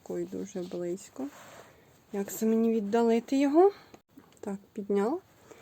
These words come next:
Значить, такий гарбузик. З лавандою,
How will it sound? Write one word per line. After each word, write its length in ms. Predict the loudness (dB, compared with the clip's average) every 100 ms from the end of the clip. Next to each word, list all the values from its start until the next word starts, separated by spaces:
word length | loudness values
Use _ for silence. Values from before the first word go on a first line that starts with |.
| -20 -20 -4
Значить, 300 | 2 2 2
такий 460 | -6 -4 0 2 2
гарбузик. 960 | 2 0 -2 -6 -2 0 0 -2 -4 -20 -20 -20 -20 -20 -20 -20 -20 _ _ _ _
З 280 | 2 6 10
лавандою, 1000 | 12 12 12 12 12 12 10 12 12 10